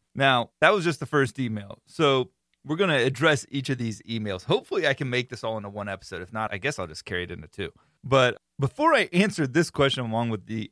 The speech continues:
other emails, what am I drinking? Well, back when I took a trip to Blue Ridge Mountains earlier this month, I picked up a bottle of Smoke Wagon Small Batch Straight Bourbon Whiskey. It's out of Las Vegas, Nevada H and C Distilling Company.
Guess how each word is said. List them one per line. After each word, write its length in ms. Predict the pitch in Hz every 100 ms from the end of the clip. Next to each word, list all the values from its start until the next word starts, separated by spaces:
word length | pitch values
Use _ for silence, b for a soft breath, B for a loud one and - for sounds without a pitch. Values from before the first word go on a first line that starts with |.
| -
other 220 | 214 143
emails, 540 | - 98 80 _ _ _ _ _
what 220 | 113 220
am 80 | 226
I 80 | 180
drinking? 400 | 165 233 - 53
Well, 280 | 151 160 - _ _ _
back 240 | 175 240 208
when 100 | 151
I 60 |
took 260 | 113 175 -
a 60 |
trip 340 | - - 156 -
to 80 | 120
Blue 320 | 110 139 180
Ridge 260 | 170 139
Mountains 460 | 113 113 131 87 90
earlier 240 | 107 104
this 260 | 95 92 -
month, 280 | 113 95 -
I 100 | 90
picked 300 | - 123 120
up 120 | -
a 100 | 101
bottle 580 | - 113 107 98 98 _ 113
of 280 | 101 82
Smoke 640 | - - 131 143 170 165 - _
Wagon 640 | 110 120 117 120 120 113 107 - _
Small 500 | - - 107 113 110
Batch 480 | 101 98 101 - -
Straight 480 | - - 143 160 -
Bourbon 380 | 135 135 135 104
Whiskey. 340 | 110 - _ -
It's 120 | -
out 100 | 101
of 80 | 104
Las 240 | 76 - -
Vegas, 500 | 151 147 147 135 _ -
Nevada 400 | 104 120 117 -
H 180 | 120 110
and 60 | 98
C 200 | - 107
Distilling 760 | 98 - - 151 160 151 143
Company. 640 | 131 147 135 139 135 131